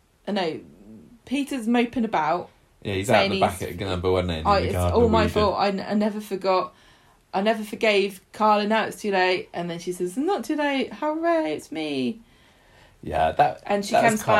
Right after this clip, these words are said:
Speaker 1: back,
Speaker 2: a nice
Speaker 1: and
Speaker 2: ending.
Speaker 1: I
Speaker 2: It was very cheesy.
Speaker 1: I guess,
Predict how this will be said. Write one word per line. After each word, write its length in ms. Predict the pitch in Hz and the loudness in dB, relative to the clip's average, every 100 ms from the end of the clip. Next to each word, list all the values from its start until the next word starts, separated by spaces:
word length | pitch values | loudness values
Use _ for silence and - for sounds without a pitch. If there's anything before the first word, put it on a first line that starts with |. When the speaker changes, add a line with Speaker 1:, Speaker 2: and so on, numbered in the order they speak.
| 202 | 2
Speaker 1:
back, 80 | 180 | -2
Speaker 2:
a 20 | |
nice 340 | 165 82 - | -6 -6 -4
Speaker 1:
and 160 | 82 82 | -4 0
Speaker 2:
ending. 160 | 220 | 2
Speaker 1:
I 120 | 226 226 | 4 4
Speaker 2:
It 160 | - | 2
was 120 | 107 - | -2 -6
very 380 | - 147 131 127 | 0 4 4 2
cheesy. 680 | - 113 92 87 67 64 87 | 0 0 2 -2 -2 -4 0
Speaker 1:
I 80 | 240 | 2
guess, 420 | 330 349 - - | 4 2 -4 -14